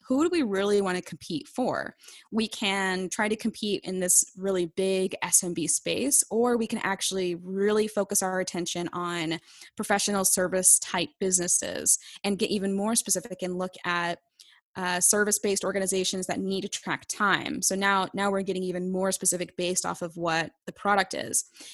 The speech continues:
And, and this is actually, like I said, like, a pretty common process. A lot of founders, product managers,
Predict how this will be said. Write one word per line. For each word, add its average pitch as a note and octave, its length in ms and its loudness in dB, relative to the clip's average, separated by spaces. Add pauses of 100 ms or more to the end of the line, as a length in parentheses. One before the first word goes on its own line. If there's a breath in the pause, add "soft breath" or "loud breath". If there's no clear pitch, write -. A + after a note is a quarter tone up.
(100)
And, A#3+ 420 6 (220)
and B3 320 4
this F4+ 140 6
is G4+ 100 4
actually, C4+ 360 2
like G3 160 -4
I - 20 -2
said, F#3 240 2
like, F3+ 140 -4
a F#3+ 40 -4
pretty A3+ 320 -2
common F3+ 760 -2
process. G#3 540 2
A - 60 -4
lot F#3+ 300 2
of F#3 240 0 (420 loud breath)
founders, A3+ 500 6
product A3 340 0
managers, F#3+ 640 2